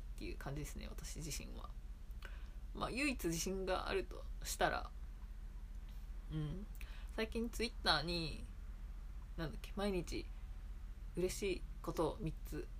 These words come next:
書くみたいな。ちょうどね、昨日サボっちゃったっていうか、か-、書きながら寝ちゃっ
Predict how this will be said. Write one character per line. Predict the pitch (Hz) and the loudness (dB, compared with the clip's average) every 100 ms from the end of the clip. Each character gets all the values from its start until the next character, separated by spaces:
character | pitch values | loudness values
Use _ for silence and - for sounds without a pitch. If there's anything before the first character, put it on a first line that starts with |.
| - - - - - - | -6 -4 -6 -4 -4 -2
書 | - | -2
く | - - - | -2 -2 -2
み | 113 | -4
た | - | -4
い | |
な。 | - - - - - - - - - | -4 -4 -4 -4 -4 -4 -4 -4 2
ち | |
ょ | 180 | 4
う | |
ど | 170 | 4
ね、 | 170 | 2
昨 | 175 | 2
日 | 180 - - | 2 2 2
サ | 185 | 2
ボ | 202 | 2
っ | |
ち | - | 0
ゃ | |
っ | - | -4
た | - | -4
っ | |
て | - | -4
い | 139 | -2
う | |
か、 | 143 | 0
か-、 | - 185 - - | 0 -2 -2 -2
書 | 196 | 2
き | 233 | 4
な | 233 | 6
が | 170 | 4
ら | - | 4
寝 | 160 | 2
ち | |
ゃ | |
っ | - | 2